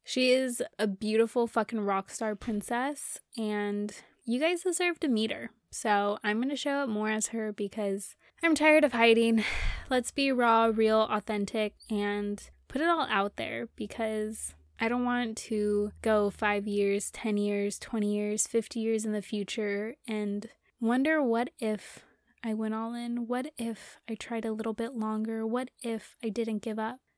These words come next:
I want to look back and be like, "Thank God she fucking di-, didn't give up. Thank God she went all in. Thank God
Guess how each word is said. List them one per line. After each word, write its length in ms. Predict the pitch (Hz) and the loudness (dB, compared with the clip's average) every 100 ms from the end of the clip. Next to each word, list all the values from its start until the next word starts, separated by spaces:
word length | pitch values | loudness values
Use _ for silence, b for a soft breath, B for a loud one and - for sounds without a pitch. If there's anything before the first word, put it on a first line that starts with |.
| _ - | _ -6
I 120 | 233 | 0
want 260 | 240 254 269 | 2 2 0
to 80 | 277 | 0
look 240 | 240 - | -2 -2
back 280 | 226 208 208 | -2 0 -2
and 100 | 220 | -4
be 100 | 220 | -2
like, 240 | 220 214 - | -2 -4 -6
"Thank 380 | - 262 269 254 - - | 0 0 0 -10 -12 -2
God 460 | 196 220 208 180 - _ | 2 2 2 -2 -8 _
she 200 | - - | -6 -2
fucking 360 | - 208 208 190 | -2 -2 -2 -4
di-, 160 | 214 - | -4 -4
didn't 280 | - 208 202 | 0 0 0
give 180 | 202 202 | -2 -6
up. 200 | 208 247 _ b b b | -6 -10 _ b b b
Thank 360 | 247 277 226 220 - | 0 0 -2 -10 -8
God 460 | 214 233 240 196 | -4 0 2 2
she 180 | - 220 | -2 -2
went 200 | 208 214 | -2 -4
all 180 | 220 226 | -8 -8
in. 240 | 226 233 - | -8 -8 -8
Thank 300 | 247 294 349 - - | -4 -2 -4 -8 -4
God 460 | 208 196 240 196 | -2 2 0 0